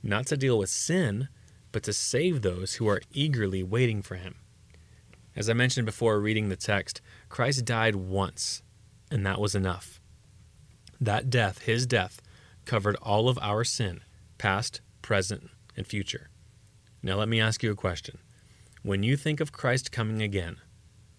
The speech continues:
are you scared? If so, let me identify two possibilities as to why. First, maybe you're not a Christian. You've been refusing to come to him by faith.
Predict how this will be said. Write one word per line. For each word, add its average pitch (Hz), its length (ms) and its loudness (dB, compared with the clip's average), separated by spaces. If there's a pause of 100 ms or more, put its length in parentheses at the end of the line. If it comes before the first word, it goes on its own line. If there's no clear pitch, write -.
(520)
are 104 100 0
you 101 160 -2
scared? 101 480 -2 (1200)
If 107 200 -2
so, 110 420 0 (580)
let 104 200 -2
me 107 120 2
identify 101 540 2
two 101 260 -4
possibilities 92 760 0
as 87 160 -4
to - 100 -8
why. 101 280 0 (100)
First, - 480 -4 (640)
maybe 92 240 -2
you're 90 80 -4
not 95 140 -4
a - 20 -6
Christian. - 480 -4 (720)
You've 95 180 -4
been 98 140 2
refusing 101 500 -2
to 95 80 -2
come 101 280 -4
to 98 80 0
him 101 240 -2
by 104 140 0
faith. - 560 -4